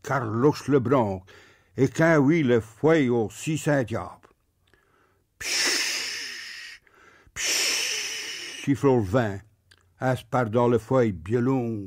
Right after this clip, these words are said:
bien long. Quand le vin s'arraspésiait, tout le zarpe est à cul tout nu, comme des squelettes, bien minables, despêchés.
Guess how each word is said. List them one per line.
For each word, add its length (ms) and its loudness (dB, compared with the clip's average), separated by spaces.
bien 480 0
long. 420 2
Quand 220 -2
le 80 -2
vin 260 -2
s'arraspésiait, 880 -4
tout 140 -2
le 140 6
zarpe 360 0
est 160 2
à 80 2
cul 180 -6
tout 140 0
nu, 180 2
comme 180 2
des 120 4
squelettes, 600 0
bien 340 4
minables, 540 4
despêchés. 720 0